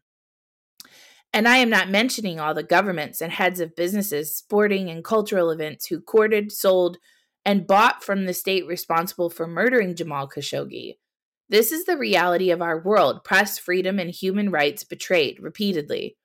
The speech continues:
But still we stand, and still we fight. We are not defeated. We know the truth," she said. Prince Mohammed has said he takes responsibility for the murder,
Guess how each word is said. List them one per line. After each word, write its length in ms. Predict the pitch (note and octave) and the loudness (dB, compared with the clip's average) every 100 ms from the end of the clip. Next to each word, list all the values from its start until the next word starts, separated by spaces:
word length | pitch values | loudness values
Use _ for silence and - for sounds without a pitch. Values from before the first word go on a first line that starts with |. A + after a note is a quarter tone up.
| _ _ _ - | _ _ _ 0
But 180 | G#3 - | 2 2
still 500 | - A#3+ A3 G#3 G#3 | 0 2 4 4 2
we 140 | G#3 | -2
stand, 520 | G#3 - D3+ B2+ - | -4 -4 -6 -6 -8
and 220 | - F3+ E3+ | -10 -10 -8
still 360 | - G#3 G#3 | 0 2 4
we 160 | G#3 G#3 | 2 -4
fight. 480 | G3+ D3 A#2 - - _ - | -2 -2 -2 -6 -20 _ -4
We 180 | F#3 | -2
are 40 | E3 | 0
not 340 | E3+ G3 G3+ | 0 0 0
defeated. 580 | F3+ - C3+ C3+ - F3 | -8 -8 -10 -10 -10 -10
We 100 | E3+ | -6
know 240 | F3 F3+ | 0 2
the 140 | F3+ E3 | 2 0
truth," 400 | - - - - | -4 -8 -10 -14
she 280 | - - D3+ | -16 -14 -12
said. 420 | - C#3 C3 - _ _ _ _ _ _ _ _ - | -6 -6 -6 -10 _ _ _ _ _ _ _ _ 0
Prince 240 | C#4 F#4 | 2 2
Mohammed 460 | F#4 C4+ F#3 F3 G3 | 2 4 4 0 0
has 440 | F#3 D#3+ E3+ - | 0 0 -2 -2
said 260 | E3+ D#3 D#3 | 2 2 0
he 220 | - E3+ | -6 -10
takes 360 | - A3 A#3 D4 | -4 -2 -2 -2
responsibility 760 | A#3+ G3+ G3 G3+ F#3 G3 F3+ | 0 0 0 0 0 0 -2
for 140 | E3 | -4
the 80 | D#3+ | -4
murder, 500 | D#3+ G3 E3+ C#3 D3 | 0 2 4 2 -2